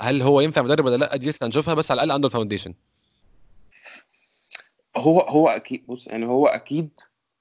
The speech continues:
Speaker 2: آه، ان انت طالما ابتديت تمشي في الحته دي، ممكن تجربته تفشل معانا ويبقى مدرب كويس بعد كده، او مدرب
Speaker 1: بالظبط.
Speaker 2: وسط جدول او whatever. بس هو كل الهاله اللي حواليه ان هو الراجل ده عقله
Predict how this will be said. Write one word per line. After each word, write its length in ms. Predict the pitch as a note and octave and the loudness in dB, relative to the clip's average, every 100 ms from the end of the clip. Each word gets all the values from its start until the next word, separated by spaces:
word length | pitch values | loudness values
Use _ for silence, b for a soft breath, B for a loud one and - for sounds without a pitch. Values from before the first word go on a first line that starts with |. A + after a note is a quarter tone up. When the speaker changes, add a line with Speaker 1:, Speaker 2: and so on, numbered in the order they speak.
| _ - | _ -10
Speaker 2:
آه، 160 | - - - - - - - G2 F#2 | -8 -10 -18 -20 -20 -16 -12 -12 -6
ان 220 | G#2+ G#2+ | -2 4
انت 260 | B2 C3+ C3+ | 4 4 2
طالما 300 | A#2 A2+ C3+ | 2 4 4
ابتديت 480 | B2+ G#2+ A#2 C3 - | 0 -2 -4 -4 -8
تمشي 280 | B2+ B2 A#2+ | -10 -10 -12
في 100 | A2+ | -14
الحته 340 | A2 A2 A#2 | -8 -8 -6
دي، 140 | C3 b b b | -10 b b b
ممكن 220 | E3+ G3 | 2 2
تجربته 300 | E3 F3+ F#3+ | 2 2 0
تفشل 240 | - F#3 E3+ | -2 -6 -4
معانا 220 | C3+ E3+ | -2 0
ويبقى 260 | D#3 - G#2+ | -2 -2 -6
مدرب 240 | C3+ E3+ | -4 -6
كويس 300 | - C#3 D3+ A#2+ | -4 -4 -4 -8
بعد 160 | A2 | -10
كده، 240 | A2 C#3 C#3+ | -8 -8 -6
او 140 | F2+ | -8
مدرب 260 | G#2 A2+ C3 | -10 -6 -4
Speaker 1:
بالظبط. 220 | A2+ B2 | -2 -2
Speaker 2:
وسط 300 | C3+ _ - | -4 _ -8
جدول 320 | A#2+ A#2+ G2+ - | -6 -6 -8 -10
او 160 | F2+ _ _ - | -18 _ _ -18
whatever. 320 | - C3 B2+ b b b - | -10 -10 -10 b b b -8
بس 260 | B2 B2 - | -8 -8 -14
هو 400 | A#2+ C3+ D3 D3+ - - | -6 -2 0 -2 -4 -8
كل 220 | - F3+ F#3 | -4 -2 -2
الهاله 320 | C#3 D#3+ F3+ | -2 -2 -2
اللي 120 | D3+ | -4
حواليه 420 | - B2+ A#2+ D#3+ - _ _ G#2+ | -6 -6 -4 -8 -12 _ _ -16
ان 100 | A2 | -10
هو 180 | B2+ | -8
الراجل 400 | C#3 C#3 D3 C#3 | -6 -6 -6 -6
ده 220 | A#2 C#3 C#3 | -4 -4 -4
عقله 520 | B2 - A#2 B2 | -6 -8 -8 -8